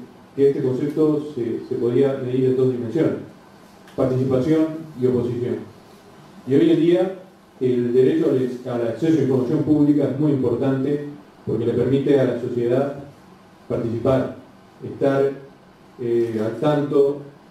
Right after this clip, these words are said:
de lo que es la agenda pública, estar al tanto de las decisiones gubernamentales, influir en esos espacios de poder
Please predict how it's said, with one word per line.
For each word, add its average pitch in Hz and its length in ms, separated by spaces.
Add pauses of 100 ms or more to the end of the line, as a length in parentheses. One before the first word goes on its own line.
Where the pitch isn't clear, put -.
(140)
de 117 100
lo 120 140
que 131 80
es 131 80
la 127 60
agenda 113 260
pública, 127 680 (100)
estar 131 240
al 120 140
tanto 127 540 (180)
de 127 80
las 117 100
decisiones 123 480
gubernamentales, 117 800 (600)
influir 131 640 (840)
en 120 140
esos 127 560
espacios 131 640 (360)
de 113 60
poder 135 480